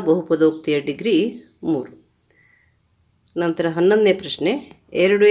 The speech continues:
ಎಕ್ಸ್ ಮೈನಸ್ ಐದು ವೈ ಪ್ಲಸ್ ನಾಲ್ಕು ಈಕ್ವಲ್ ಜೀರೋ ಮತ್ತು ಎರಡು ಎಕ್ಸ್ ಪ್ಲಸ್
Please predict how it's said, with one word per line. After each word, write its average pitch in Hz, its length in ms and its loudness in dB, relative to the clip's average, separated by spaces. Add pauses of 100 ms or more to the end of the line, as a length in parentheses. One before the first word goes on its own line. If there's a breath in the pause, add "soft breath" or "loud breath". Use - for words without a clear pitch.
ಎಕ್ಸ್ - 220 -6 (260)
ಮೈನಸ್ 190 440 2 (140)
ಐದು 175 240 0
ವೈ 202 120 2 (140)
ಪ್ಲಸ್ 185 240 0 (140)
ನಾಲ್ಕು 160 260 0 (100)
ಈಕ್ವಲ್ 170 480 -2
ಜೀರೋ 135 260 -2 (920 soft breath)
ಮತ್ತು 175 340 -4 (240)
ಎರಡು 185 280 4
ಎಕ್ಸ್ 208 220 -6
ಪ್ಲಸ್ 226 220 0